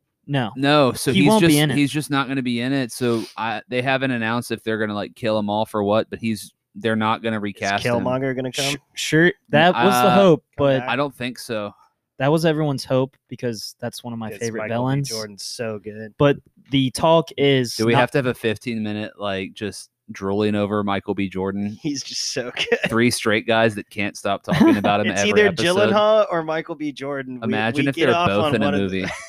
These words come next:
Speaker 3: <laughs>
Speaker 1: So that one,
Speaker 2: Oh my
Speaker 1: um,
Speaker 2: God.
Speaker 1: not confirmed, but Shuri, Black Panther's little sister, will take up the mantle.
Speaker 3: Mm-hmm.
Speaker 1: Uh, Killmonger's dead.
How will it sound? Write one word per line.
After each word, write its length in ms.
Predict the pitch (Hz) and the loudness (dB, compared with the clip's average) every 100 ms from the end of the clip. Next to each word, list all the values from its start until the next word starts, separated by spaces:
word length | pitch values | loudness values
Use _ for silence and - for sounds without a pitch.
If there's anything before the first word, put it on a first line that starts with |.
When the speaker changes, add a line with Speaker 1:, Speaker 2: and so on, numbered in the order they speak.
| - - | -18 -8
Speaker 3:
<laughs> 320 | - _ - - _ - _ _ _ - | -8 _ -8 -8 _ -20 _ _ _ -6
Speaker 1:
So 200 | 160 135 | -2 0
that 260 | 135 170 | 2 4
one, 260 | 185 196 196 | 4 4 6
Speaker 2:
Oh 260 | 165 139 127 | 4 4 2
my 60 | |
Speaker 1:
um, 80 | 117 | 0
Speaker 2:
God. 240 | 95 95 156 | -2 2 4
Speaker 1:
not 240 | 175 170 | 4 2
confirmed, 720 | 180 160 - 143 131 117 107 | -2 -2 -4 -4 -2 -4 -6
but 180 | 123 117 | -6 -6
Shuri, 720 | - - 147 147 131 127 123 - _ _ | -6 0 4 4 4 2 -2 -8 _ _
Black 200 | 131 127 | -4 -2
Panther's 400 | 143 135 127 120 | -4 -6 -6 -6
little 140 | 120 113 | -6 -6
sister, 460 | - 127 - 139 | -6 -6 -2 -2
will 120 | 117 | -2
take 240 | - 123 120 | -4 -6 -4
up 140 | 117 | -4
the 80 | 110 | -4
mantle. 520 | 107 113 113 135 135 _ _ _ _ _ | -2 -2 -4 -4 -6 _ _ _ _ _
Speaker 3:
Mm-hmm. 80 | 117 _ - | -20 _ -8
Speaker 1:
Uh, 220 | 120 117 110 | -2 -2 0
Killmonger's 800 | 160 170 160 160 151 131 110 | 2 4 4 4 4 2 -2
dead. 400 | 113 120 120 120 | -2 0 0 -2